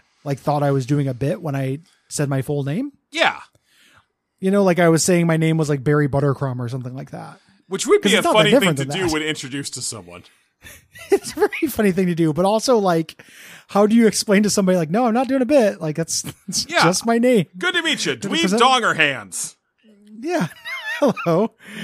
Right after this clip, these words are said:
Speaker 1: You know, and then it's like, "Is that really your name? You're, you're gonna have to prove it to me. Show me some I D." Like, that's <laughs> extremely weird. I just met you.
Speaker 2: Well, I mean,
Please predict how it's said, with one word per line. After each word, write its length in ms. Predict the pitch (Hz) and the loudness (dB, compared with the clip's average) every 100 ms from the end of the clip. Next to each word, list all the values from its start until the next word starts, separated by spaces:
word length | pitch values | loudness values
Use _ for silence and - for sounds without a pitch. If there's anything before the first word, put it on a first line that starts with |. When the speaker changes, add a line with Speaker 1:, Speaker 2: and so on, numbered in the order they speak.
| 185 - | -10 -4
Speaker 1:
You 100 | 190 | -2
know, 200 | 208 220 | 0 -2
and 140 | 202 | -4
then 160 | 196 180 | -4 -6
it's 140 | 156 | -4
like, 180 | 170 156 | -4 -4
"Is 120 | 170 | -2
that 100 | 330 | 0
really 260 | 294 359 339 | 0 0 -2
your 120 | 339 | -2
name? 380 | 339 359 311 262 | -4 -4 -4 -4
You're, 160 | 277 | -4
you're 100 | 294 | -6
gonna 120 | 269 302 | 0 0
have 80 | 226 | 0
to 60 | |
prove 280 | - 294 285 | 2 2 2
it 60 | 151 | -4
to 60 | |
me. 160 | 139 160 | -4 -4
Show 180 | - 196 | -4 -6
me 80 | 226 | -4
some 140 | 240 | -6
I 100 | 226 | -6
D." 260 | 233 190 110 - - 175 | -4 -6 -8 -14 -14 -14
Like, 140 | 160 | -12
that's 140 | 214 - | -16 -18
<laughs> 100 | _ | _
extremely 380 | 135 - 226 240 | -10 -2 0 2
weird. 200 | 262 214 | 2 2
I 40 | 151 | 0
just 160 | 185 | -2
met 160 | 226 196 | -2 -4
you. 180 | 135 127 _ _ - | -4 -6 _ _ 0
Speaker 2:
Well, 100 | 302 | 2
I 80 | 294 | 4
mean, 400 | 277 247 190 | 0 -4 -10